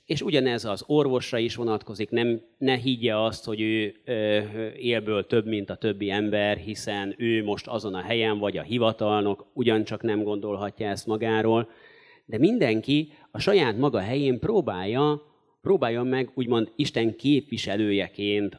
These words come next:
ott lenni. És megtenni azt, hogy abban a szűk környezetben, ami ott van mellette, azt istenítse át. És nyilvánvaló, ez alól a politikusok se kivételek. Sőt, mi-, minél több emberrel van valakinek, ö,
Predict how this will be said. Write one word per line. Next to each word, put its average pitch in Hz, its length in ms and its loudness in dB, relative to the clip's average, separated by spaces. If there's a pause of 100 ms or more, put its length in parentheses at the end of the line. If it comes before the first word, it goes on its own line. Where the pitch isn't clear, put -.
(100)
ott 113 220 0
lenni. 85 460 -10 (240)
És - 160 -6
megtenni 123 480 4
azt, 135 120 2
hogy 123 140 -4
abban 160 280 2
a 110 60 2
szűk - 400 -2
környezetben, 113 680 0
ami 101 220 0
ott 120 180 0
van 78 160 -14
mellette, 123 600 -2 (340)
azt 156 320 -6
istenítse 95 600 -6
át. - 320 -18 (260)
És - 140 -8
nyilvánvaló, 123 560 4
ez 104 180 -2
alól 135 180 2
a 135 40 2
politikusok 117 600 -2
se 87 120 -12
kivételek. 85 640 -14 (580)
Sőt, - 420 -10 (360)
mi-, 135 340 4
minél 165 360 6
több 151 280 6
emberrel 98 760 2
van 107 240 2
valakinek, 92 800 0
ö, 104 60 -6